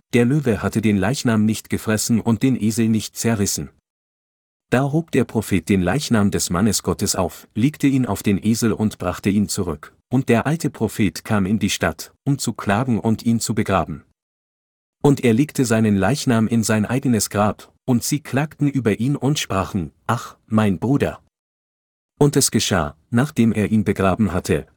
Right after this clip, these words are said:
dass er zu seinen Söhnen sprach, „Wenn ich gestorben bin, so begrabt mich in dem Grab,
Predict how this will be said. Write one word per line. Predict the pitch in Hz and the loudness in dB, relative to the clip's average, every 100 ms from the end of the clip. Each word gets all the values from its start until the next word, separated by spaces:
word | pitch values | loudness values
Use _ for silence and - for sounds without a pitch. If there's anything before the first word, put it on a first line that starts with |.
| - | -2
dass | 127 - | -2 0
er | 143 | -2
zu | 139 120 | -2 -4
seinen | 101 107 104 92 | 0 0 2 0
Söhnen | 123 120 95 | 0 0 -2
sprach, | - 92 85 - - _ | -4 -4 -4 -6 -20 _
„Wenn | 113 120 | 2 2
ich | 110 - | 2 0
gestorben | 113 - 113 139 120 | -4 0 0 0 0
bin, | 107 98 73 - | 2 0 -2 -8
so | 104 151 | -2 -2
begrabt | 165 135 117 - 120 | 0 0 -2 0 0
mich | 107 - | 0 0
in | 107 | 0
dem | 98 | 0
Grab, | 87 98 117 - | 0 0 0 -6